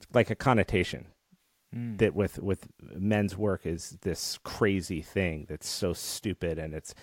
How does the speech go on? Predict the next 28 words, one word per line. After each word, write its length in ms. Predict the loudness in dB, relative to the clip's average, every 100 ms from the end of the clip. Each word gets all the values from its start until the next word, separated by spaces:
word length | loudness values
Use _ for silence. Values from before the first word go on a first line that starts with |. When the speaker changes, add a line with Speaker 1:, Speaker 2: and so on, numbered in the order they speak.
| -20 -12
Speaker 1:
it's 240 | -4 -4 -4
for 240 | -2 0
these 240 | 0 -2 0
guys 300 | 0 0 -2
that 100 | -6
just 160 | -4
have, 240 | -4 -6 -8 _ _ -4
uh, 220 | -2 0 -2
you 100 | -6
know, 140 | -6 -4
ego 520 | 0 2 2 2 -2 -8 -20 -12
problems 540 | 0 2 2 -2 -4 -6
and 80 |
they 80 | -6
can't 240 | -2 -2 0
figure 260 | 0 2
it 60 | 4
out 180 | 2 0
and 120 | -2
they 80 | 0
don't 140 | 2
know 40 | 2
how 140 | 0
to 60 | -2
interact 340 | -2 -2 -4
with 100 | -6
the 60 | -2
world. 320 | 0 0